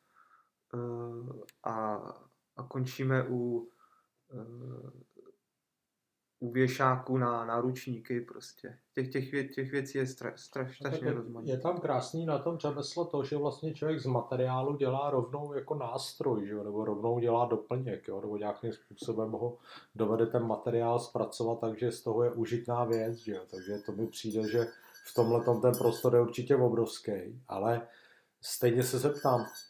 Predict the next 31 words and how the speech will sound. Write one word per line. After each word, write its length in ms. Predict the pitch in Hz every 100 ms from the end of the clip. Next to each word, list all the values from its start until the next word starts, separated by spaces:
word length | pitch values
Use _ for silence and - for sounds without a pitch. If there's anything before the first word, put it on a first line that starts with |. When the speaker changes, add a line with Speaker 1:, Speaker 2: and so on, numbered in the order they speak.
| _ _
Speaker 2:
no, 600 | 110 107 107 110 110 107 107 _ _ - - _ _ -
ta 80 | 117
práce 640 | - 117 104 110 - 120
jakoby 580 | 120 113 120 117 120 120
dneska 380 | 113 - - 117
funguje 580 | - 117 110 117 120
opravdu, 680 | 110 110 117 113 107 117 117
že 320 | 113 120 117 110
někdo 260 | 113 110 113
zavolá, 500 | 104 104 107 107 110
řekne: 300 | 110 113 110
„Nemáte 380 | 110 117 117
tam 180 | 117 113
nějaký 320 | 117 117 123
doplněk?“, 540 | 110 - 127 127 123 123
nebo 160 | 107
přijedou 500 | 110 - 113 113 117
a 40 | 113
podívají 440 | 113 104 110 110
se, 200 | 110 120
máš 220 | 113 113
nějaký 280 | 117 107 113
takovýhle 520 | 107 113 - 113 113
prostě 520 | 113 117 - - 120 107
opravdu 440 | 107 117 113 113
živej 300 | 107 113 117
krám 440 | 113 120 101 127 170
už 220 | 165 -
jakoby 340 | 147 - 135
k 40 | 131
dispozici? 720 | 113 - 175 180 - 160 156